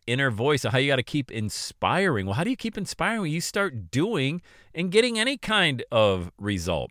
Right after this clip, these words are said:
And by the way, no result is a result. It means that you did something, you didn't get a result, but you absolutely positively learned something from the process. So many people minimize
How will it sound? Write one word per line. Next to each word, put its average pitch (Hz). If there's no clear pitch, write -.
And 139
by 233
the 226
way, 220
no 190
result 185
is 151
a 160
result. 147
It 117
means 139
that 123
you 107
did 165
something, 175
you 123
didn't 160
get 156
a 151
result, 139
but 113
you 113
absolutely 139
positively 113
learned 82
something 76
from 76
the 67
process. -
So 220
many 196
people 131
minimize 90